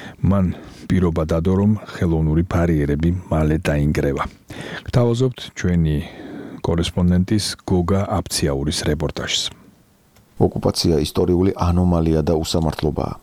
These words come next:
Speaker 2: რომელსაც ვერ შეეგუება ვერც ქართველი ერი და ვერც თანამედროვე მსოფლიო, რადგან ეს არის ხელოვნური. ასეთი ხელოვნური ხაზები არაერთი არსებულა ისტორიაში, მაგრამ მე გარანტიას გაძლევთ, რომ ეს ხელოვნური ბარიერები დაინგრევა.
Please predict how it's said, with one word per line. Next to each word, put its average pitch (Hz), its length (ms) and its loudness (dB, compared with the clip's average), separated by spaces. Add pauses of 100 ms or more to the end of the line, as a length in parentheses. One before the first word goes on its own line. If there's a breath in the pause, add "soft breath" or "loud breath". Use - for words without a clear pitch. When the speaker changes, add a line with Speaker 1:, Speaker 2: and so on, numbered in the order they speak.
Speaker 2:
რომელსაც 82 500 0
ვერ 82 160 2
შეეგუება 80 580 0
ვერც 71 260 -2
ქართველი 85 500 0
ერი 82 180 2
და 90 140 2
ვერც 80 240 0
თანამედროვე 73 640 0
მსოფლიო, 69 460 -2 (200)
რადგან 110 360 0
ეს 101 120 0
არის 95 220 2
ხელოვნური. 82 600 0 (120)
ასეთი - 380 -2
ხელოვნური 80 480 2
ხაზები 87 400 0
არაერთი 78 520 0
არსებულა 76 460 0
ისტორიაში, 87 560 0 (200 loud breath)
მაგრამ 76 380 0
მე 78 140 2
გარანტიას 82 600 0
გაძლევთ, 85 380 0
რომ 98 160 0
ეს 82 140 0
ხელოვნური 76 500 0
ბარიერები 73 520 0
დაინგრევა. 76 560 0